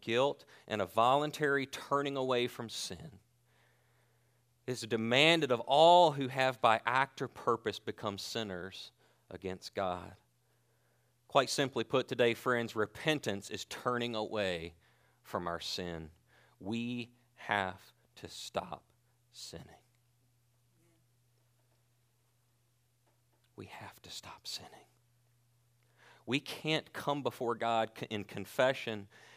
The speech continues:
and seeking His mercy and petitioning to His great grace if we're just gonna turn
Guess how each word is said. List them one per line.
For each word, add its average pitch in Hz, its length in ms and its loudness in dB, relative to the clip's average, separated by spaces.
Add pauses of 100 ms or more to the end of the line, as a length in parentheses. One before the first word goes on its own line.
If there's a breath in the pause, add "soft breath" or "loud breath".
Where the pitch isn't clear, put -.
(200 loud breath)
and 113 120 -2
seeking 156 520 0
His 123 180 -2
mercy 127 460 2
and 113 100 -4
petitioning 131 640 -2
to 113 100 -2
His 135 200 -2
great 131 340 0
grace 117 380 0
if 104 120 -10
we're 120 120 -8
just 120 180 -10
gonna 110 200 -6
turn 107 500 -6